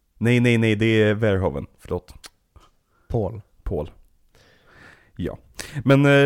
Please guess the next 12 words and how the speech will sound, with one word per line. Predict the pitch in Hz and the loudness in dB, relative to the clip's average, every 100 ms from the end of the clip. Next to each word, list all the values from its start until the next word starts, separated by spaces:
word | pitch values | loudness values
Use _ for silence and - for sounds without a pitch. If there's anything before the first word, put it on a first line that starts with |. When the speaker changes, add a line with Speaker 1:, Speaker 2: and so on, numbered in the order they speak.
| 139 135 160 | 4 2 2
Speaker 1:
över | 151 | 0
till | 151 | -2
Tom | 139 - 160 | -6 -4 -2
Hiddleston | 123 185 180 120 - 76 80 | 0 0 -2 -4 -4 -6 -6
då. | 85 - _ _ _ _ _ _ - | -10 -12 _ _ _ _ _ _ -10
Som | 139 123 | -4 -2
också | - 208 | -2 -2
är | |
en | 175 | -2
nykomling | 139 101 101 85 67 95 | -2 -4 -4 -6 -6 -8
här. | - - _ - | -10 -12 _ -8
Speaker 2:
Mm. | 123 214 | -6 -6